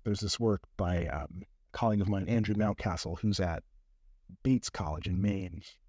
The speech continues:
He's done work on, on bees where he, looking at wing damage, and because with bees, they, you know, they have wing veins just like many of,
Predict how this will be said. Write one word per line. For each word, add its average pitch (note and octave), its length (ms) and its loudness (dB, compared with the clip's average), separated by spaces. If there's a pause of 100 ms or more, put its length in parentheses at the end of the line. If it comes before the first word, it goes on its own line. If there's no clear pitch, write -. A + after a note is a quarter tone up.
(720)
He's C#3 160 2
done C3 160 8
work A#2+ 260 4
on, G2+ 300 0 (220)
on E2+ 340 -2 (280)
bees A2 500 0 (420)
where A2+ 180 4
he, G2+ 420 0 (920)
looking D#3 280 4
at A2+ 160 0
wing B2+ 320 4
damage, E2+ 460 0
and A#2 100 0
because G#2+ 380 0 (260)
with A2+ 180 -10 (360)
bees, B2+ 540 2 (1000)
they, B2+ 460 4 (720)
you A#2+ 80 0
know, G2 100 -2
they A#2 140 0
have A2 460 -2 (540)
wing C3+ 280 4
veins A#2 440 2
just - 160 -2
like A2+ 140 2 (180)
many A#2+ 220 2
of, A#2+ 100 2